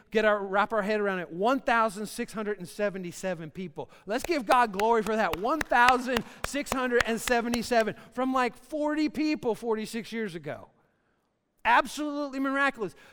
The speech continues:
Jesus is keeping his promise to the Valley family. He said, "I'll build my church. I'll build my church. If you're willing and you'll pursue with passion," not, not just kinda half-hearted, with passion, "the purpose that I've given you, the vision I've given you,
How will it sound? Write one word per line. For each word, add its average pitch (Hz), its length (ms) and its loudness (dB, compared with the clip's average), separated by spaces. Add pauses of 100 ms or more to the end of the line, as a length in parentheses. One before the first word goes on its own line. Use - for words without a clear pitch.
(120)
Jesus 262 640 -2
is 220 120 -8
keeping 262 380 -4
his 269 100 -4
promise 233 460 0
to - 80 -8
the 190 80 -4
Valley 208 320 6
family. 208 360 -2
He 202 100 -2
said, 190 260 0
"I'll 233 140 6
build 233 260 4
my 208 140 0
church. 147 520 -12 (320)
I'll 254 140 8
build 311 240 6
my 262 140 4
church. 143 380 -10 (140)
If 175 160 -6
you're 339 180 4
willing 226 540 0 (160)
and 175 140 -6
you'll 247 140 0
pursue 220 720 0 (220)
with 226 180 0
passion," 180 840 0 (200)
not, 208 220 -2
not 226 240 2
just 226 300 -8
kinda 226 200 -2
half-hearted, 220 500 -2 (140)
with 202 200 -4
passion, 180 680 0 (260)
"the 175 80 -10
purpose 254 460 -2
that 214 120 -2
I've 202 100 -2
given 220 180 -4
you, 202 100 -4
the 170 100 -6
vision 233 340 -6
I've 226 140 -2
given 220 220 -4
you, 190 80 -4